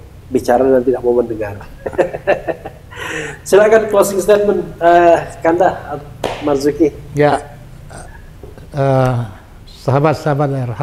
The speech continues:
Speaker 2: yang saya cintai, saya banggakan,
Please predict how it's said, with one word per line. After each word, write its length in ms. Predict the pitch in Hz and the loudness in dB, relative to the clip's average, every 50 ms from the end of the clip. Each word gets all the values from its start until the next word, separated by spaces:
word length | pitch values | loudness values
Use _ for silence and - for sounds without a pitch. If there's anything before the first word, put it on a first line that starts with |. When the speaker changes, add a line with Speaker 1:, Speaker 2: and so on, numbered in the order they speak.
| 147 139 | 0 2
Speaker 2:
yang 160 | 131 120 110 | 2 2 0
saya 400 | 104 - 123 123 113 113 113 110 101 - - | -2 -2 -2 0 0 -2 -4 -6 -8 -10 -8
cintai, 480 | - 127 113 107 - 117 120 123 127 131 | -6 -6 -4 -4 -4 -2 0 0 0 -2
saya 160 | 123 - 120 | -2 -6 -8
banggakan, 720 | 107 107 113 113 110 110 110 104 - 135 139 147 147 139 | -8 -8 -8 -6 -6 -6 -6 -4 -2 0 0 0 -2 -4